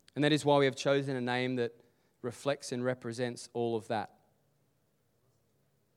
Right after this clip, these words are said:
To replicate heaven on earth. To make an exact copy, the word replicate means. It's amazing. To make an exact copy, to rep-, reproduce.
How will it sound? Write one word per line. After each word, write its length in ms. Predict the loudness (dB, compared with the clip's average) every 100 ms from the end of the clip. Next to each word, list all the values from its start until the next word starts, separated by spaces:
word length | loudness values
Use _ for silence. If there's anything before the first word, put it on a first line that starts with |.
| _ _ _
To 140 | -4
replicate 640 | 2 2 2 -4 0 0 0
heaven 420 | -2 -2 -4 -6 -6
on 180 | -4 -4
earth. 360 | -6 -10 -18 _ _ _ _ _ _ _ _ _ _
To 120 | 2
make 320 | 4 4 2 -4
an 100 | -2
exact 380 | 0 0 -4 -4
copy, 480 | -8 -6 -6 -10 -14 _ _ _
the 80 | -4
word 180 | -2 0
replicate 500 | -2 -6 -10 -8 -8
means. 360 | -12 -12 -18 -20 _ _ _ _ _ _ _ _ _ _
It's 100 | _
amazing. 400 | -10 -8 -8 -10 -18 _ _ _ _ _
To 100 | 6
make 220 | 8 8
an 60 | 6
exact 340 | 4 2 2
copy, 360 | 2 2 2 -4
to 120 | -2
rep-, 280 | 0 0 -2 -10
reproduce. 760 | 0 0 0 -4 -4 -4 -10